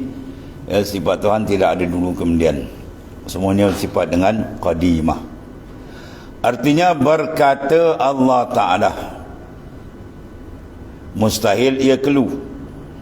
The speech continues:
Berkata. Kalau orang berkata, kalau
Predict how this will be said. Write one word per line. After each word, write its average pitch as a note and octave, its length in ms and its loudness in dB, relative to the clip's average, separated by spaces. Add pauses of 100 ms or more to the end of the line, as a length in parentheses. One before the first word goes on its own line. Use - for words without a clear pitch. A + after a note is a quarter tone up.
(240)
Berkata. A2+ 800 0 (2250)
Kalau G#2 320 4
orang C3+ 320 4
berkata, A#2 560 2 (720)
kalau G#2+ 340 2